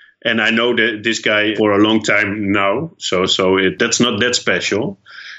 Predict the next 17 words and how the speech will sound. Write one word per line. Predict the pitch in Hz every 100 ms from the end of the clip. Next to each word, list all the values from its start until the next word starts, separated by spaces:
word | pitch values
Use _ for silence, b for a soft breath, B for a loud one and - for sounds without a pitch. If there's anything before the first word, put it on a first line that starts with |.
| B
But | 127 127 - -
actually, | 185 190 - 143 156 - - _ _ _ - 101
he | 143 -
gave | - 190 214
me | 170 160 170 202 - - - _ _ _
his | 143 151 -
keys | - 175 214
of | - 120
his | 123 170 165
very | - 143 160 143
own | 135 165 135 92 - _ -
special, | - 143 135 - 107 95 -
uh, | 107 101 98
nine | 98 131 123
nine | 107 101
one | 110 104 90 -
R | 123 147 269 320